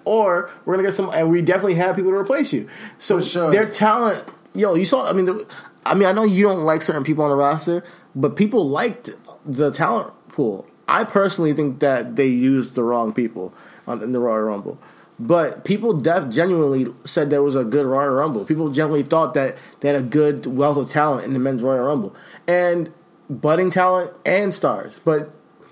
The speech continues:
Speaker 1: you can't have all stars, you know?
Speaker 2: You, you can when you have a billion dollars.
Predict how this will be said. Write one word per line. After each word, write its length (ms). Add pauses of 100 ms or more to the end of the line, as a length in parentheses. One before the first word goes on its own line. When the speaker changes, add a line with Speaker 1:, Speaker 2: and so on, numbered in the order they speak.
(560)
Speaker 1:
you 100
can't 220
have 280
all 320
stars, 600 (380)
you 80
know? 340
Speaker 2:
You, 360
you 440
can 640
when 160
you 120
have 560
a 140
billion 580
dollars. 760